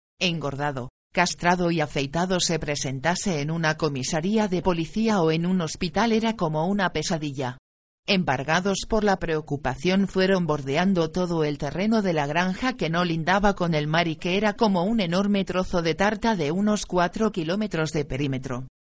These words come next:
No vieron nada raro. La carretera y los dos caminitos de entrada y salida a Ablaj estaban desiertos,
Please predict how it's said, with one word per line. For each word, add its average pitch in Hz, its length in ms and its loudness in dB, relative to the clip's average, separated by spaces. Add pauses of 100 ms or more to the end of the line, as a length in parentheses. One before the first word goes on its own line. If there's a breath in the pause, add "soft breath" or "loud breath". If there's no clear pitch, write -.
(280)
No 196 280 6
vieron 214 400 2
nada 170 280 2
raro. 135 420 -2 (480)
La 170 260 2
carretera 160 540 0
y 156 120 2
los 139 220 0
dos 196 280 0
caminitos 175 640 0
de 160 160 0
entrada 165 480 0
y 135 120 -2
salida 151 580 2
a 151 80 4
Ablaj 165 300 -2
estaban 175 500 -2
desiertos, 143 680 -4